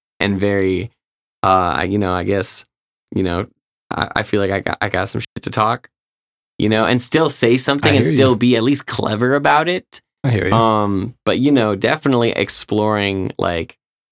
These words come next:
Speaker 1: nihilism
Speaker 2: Mm-hmm.
Speaker 1: and, you know, just, uh, just kinda being more, more, I don't wanna say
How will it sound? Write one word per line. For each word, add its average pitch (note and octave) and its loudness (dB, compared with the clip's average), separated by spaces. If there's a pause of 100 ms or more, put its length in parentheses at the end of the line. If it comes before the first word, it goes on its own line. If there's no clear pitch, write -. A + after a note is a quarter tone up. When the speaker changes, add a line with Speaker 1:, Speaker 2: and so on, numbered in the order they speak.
(880)
Speaker 1:
nihilism G2+ -2 (140)
Speaker 2:
Mm-hmm. G2+ 0
Speaker 1:
and, F2+ -4 (880)
you G#2+ 0
know, F2+ -4 (680)
just, - -4
uh, - -4 (640)
just - -2
kinda A#2 0
being G#2+ 0
more, G2+ 0 (140)
more, G#2 -2 (560)
I B2+ -2
don't A#2+ 0
wanna A#2 0
say F2+ -2